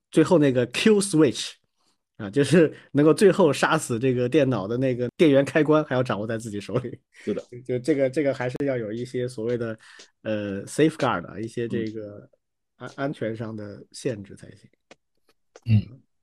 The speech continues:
Speaker 1: 这个A I应该怎么帮助人的一些思考啊，呃，一些比较新的一些想法啊，今天正好可以系统性跟大家去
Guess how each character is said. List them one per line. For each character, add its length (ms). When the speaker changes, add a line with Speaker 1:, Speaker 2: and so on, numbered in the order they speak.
Speaker 1:
这 120
个 120
A 160
I 100
应 80
该 100
怎 140
么 80
帮 260
助 160
人 300
的 200
一 120
些 400
思 220
考 180
啊， 200
呃， 540
一 80
些 320
比 80
较 140
新 280
的 140
一 100
些 220
想 320
法 200
啊， 140
今 160
天 160
正 140
好 140
可 120
以 160
系 160
统 160
性 140
跟 80
大 140
家 80
去 300